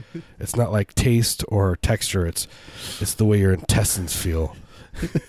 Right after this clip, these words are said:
Speaker 1: Yeah, people don't appreciate that enough. The way a f-, way a food feels
Speaker 2: Yeah.
Speaker 1: digesting and, uh,
Speaker 2: <laughs> Digesting.
Speaker 1: the way, the way you're
Speaker 2: That's the fifth. <laughs> That's the sixth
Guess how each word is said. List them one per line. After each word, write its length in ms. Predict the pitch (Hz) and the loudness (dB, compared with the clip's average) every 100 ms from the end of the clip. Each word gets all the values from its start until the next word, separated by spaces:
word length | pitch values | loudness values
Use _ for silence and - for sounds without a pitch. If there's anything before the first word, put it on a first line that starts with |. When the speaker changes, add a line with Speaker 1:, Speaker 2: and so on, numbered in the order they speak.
| - - - 220 254 202 | -6 -6 -10 -8 -6 -6
Speaker 1:
Yeah, 100 | 127 | -6
people 220 | 123 151 156 | -2 2 4
don't 260 | 123 113 | 4 2
appreciate 540 | 113 - 120 - 98 85 | -2 -2 -4 -2 -6 -6
that 140 | 82 | -10
enough. 240 | 78 80 - | -8 -10 -4
The 80 | 101 | -2
way 160 | 107 | 0
a 40 | 101 | -2
f-, 420 | - - - 101 | -4 -10 -10 -2
way 160 | 113 110 | 0 2
a 60 | |
food 320 | - 123 117 - | 0 2 2 2
feels 540 | - 110 110 101 - | -4 -2 0 0 -2
Speaker 2:
Yeah. 100 | 98 | 0
Speaker 1:
digesting 680 | 98 92 98 95 - 107 98 | 0 0 -2 -4 -4 -4 -2
and, 160 | 95 92 | -4 -4
uh, 200 | 92 85 - | -6 -8 -8
Speaker 2:
<laughs> 140 | - - | -6 0
Digesting. 760 | 160 - - 160 - - 160 - _ - | 0 0 0 0 -4 -6 -6 -8 _ -6
Speaker 1:
the 140 | 117 | -2
way, 200 | 107 110 | 0 0
the 120 | 110 | 0
way 140 | 110 107 | 0 0
you're 100 | 107 | 2
Speaker 2:
That's 200 | - - | 2 4
the 140 | 170 | 2
fifth. 560 | 135 - 160 - - - - - | 4 6 6 6 -4 -8 -12 -6
<laughs> 380 | - - - - - - - 302 - - 247 - - - | -4 0 -2 -2 -14 -20 -20 -16 -16 -10 -10 -10 -14 0
That's 160 | 170 - | 0 2
the 180 | - 135 | 2 2
sixth 720 | - - 139 120 - - | 2 0 0 0 -6 -8